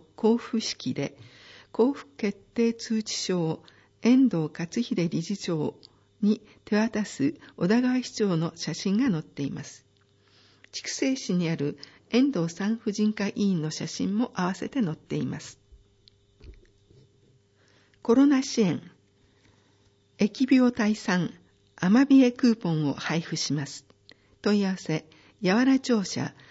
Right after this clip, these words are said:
産業経済課、電話五八の二一一一、内線三一零二。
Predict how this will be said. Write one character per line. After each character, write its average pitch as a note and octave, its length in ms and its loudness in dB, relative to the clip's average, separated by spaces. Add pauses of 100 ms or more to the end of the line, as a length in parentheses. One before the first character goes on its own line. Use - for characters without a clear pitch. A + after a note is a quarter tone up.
(140)
産 A#3+ 300 4
業 A#3+ 220 4
経 A3+ 240 0
済 G3+ 220 -4
課、 C#3+ 240 -6 (640)
電 G3+ 240 2
話 E3+ 280 0
五 A3 200 4
八 - 340 -4
の C#3+ 200 -2 (260)
二 A#3+ 280 6
一 G3 260 -2
一 D#3+ 280 -4
一、 - 320 -8 (480)
内 F#3+ 220 2
線 E3+ 400 -4 (180)
三 B3 420 0
一 A#3 300 -2
零 F3 260 -2
二。 D3+ 320 -2